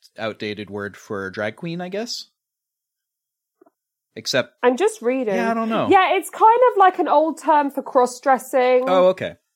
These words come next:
Speaker 2: Um, like
Speaker 1: Like, before we cared about how people's feelings are.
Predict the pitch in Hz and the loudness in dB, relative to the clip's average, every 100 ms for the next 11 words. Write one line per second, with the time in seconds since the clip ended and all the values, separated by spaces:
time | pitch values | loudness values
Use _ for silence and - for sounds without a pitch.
0 | _ - 254 269 262 262 254 247 240 226 | _ 2 6 8 8 6 2 -4 -6 -8
1 | - _ _ _ _ _ _ _ _ 233 | -14 _ _ _ _ _ _ _ _ 2
2 | 254 240 220 170 - - - 127 - 123 | 4 6 4 -2 -8 -18 -8 -8 -6 -6
3 | 151 143 131 123 139 123 117 110 107 104 | 0 0 0 -2 0 0 0 -2 -2 -2
4 | 113 101 110 104 95 - 110 98 92 90 | -6 -6 -10 -12 -12 -8 -8 -8 -12 -12
5 | 85 | -14